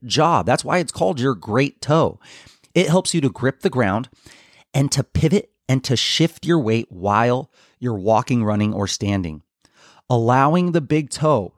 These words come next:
to adjust and pivot t-, in its natural range of motion is also super important for our balance. The ability of the big toe to pivot and adapt to the ground is so essential for maintaining our balance and stability during movement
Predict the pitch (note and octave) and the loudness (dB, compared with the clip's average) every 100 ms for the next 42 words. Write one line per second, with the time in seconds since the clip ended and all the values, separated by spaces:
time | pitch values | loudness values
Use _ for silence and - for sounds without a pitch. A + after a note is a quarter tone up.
0 | - - A#2+ G#2+ - C3 - D#3+ D3+ E3 | -10 -4 -2 -2 0 2 2 -2 0 0
1 | C#3 - - - C#3 B2+ A#2+ B2 A#2 C3 | 0 -2 -12 -4 0 0 0 0 2 2
2 | D#3+ E3 D3+ D#3 C#3 D3+ - C3+ C3+ - | 0 0 0 0 0 -2 -2 -2 -2 -4
3 | _ _ _ D3+ G3+ - C#3+ B2+ B2+ - | _ _ _ 2 2 2 0 0 -2 -2
4 | A#2+ A#2 A2+ A2 B2 - _ _ _ - | -2 -2 -2 -2 -4 -8 _ _ _ -8
5 | - B2 B2+ A#2+ - G#2 G#2+ G#2 G2 - | 0 2 4 2 0 0 0 -2 -4 -12
6 | _ E2 G#2 G#2+ C3+ G2+ D2+ - - - | _ -10 -4 0 2 0 0 0 0 -2
7 | _ - - - A#2+ B2+ D3+ D#3+ D#3 C#3+ | _ -20 -18 -6 -2 2 2 2 0 -4
8 | _ _ _ _ _ B2 A2+ D3 C#3 D#3 | _ _ _ _ _ -4 0 0 2 0
9 | C3+ C#3+ C#3+ B2 B2+ A2+ B2+ - B2 A2 | 0 2 0 0 0 2 0 0 -6 -4
10 | A2 A2+ C3 C#3 B2 - - D3+ F#3 - | 0 2 2 0 -2 0 2 2 2 0
11 | G#2 - G#2+ B2 - C#3 A#2+ A#2 B2+ A#2 | -2 -2 -2 -4 -4 -2 0 0 0 -2
12 | A2 G#2 G#2 G2 G#2 A2 G2+ A2+ G#2 G#2 | -2 -2 -2 -2 -2 -2 -2 -2 -2 -4
13 | G2+ G2 G2 F#2+ G2+ A2 B2 E3 | -4 -4 -4 -2 -4 0 0 0